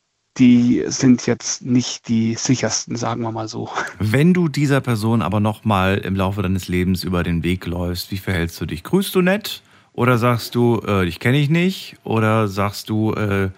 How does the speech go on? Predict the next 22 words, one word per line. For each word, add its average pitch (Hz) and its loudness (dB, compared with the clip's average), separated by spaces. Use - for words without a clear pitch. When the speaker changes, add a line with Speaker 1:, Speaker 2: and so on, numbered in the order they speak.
Speaker 2:
äh, 104 0
„Du, 147 2
diese 110 0
Geschichte, 135 -2
wir 135 2
müssen 113 2
noch 107 2
mal 101 2
drüber 95 0
sprechen, 107 -4
das 101 -2
fand 101 -2
ich 92 -2
nicht 95 0
in - -4
Ordnung“? 110 -2
Also 101 -2
wie 107 -2
gehst 110 -4
du 110 -2
damit 90 0
um? 110 -2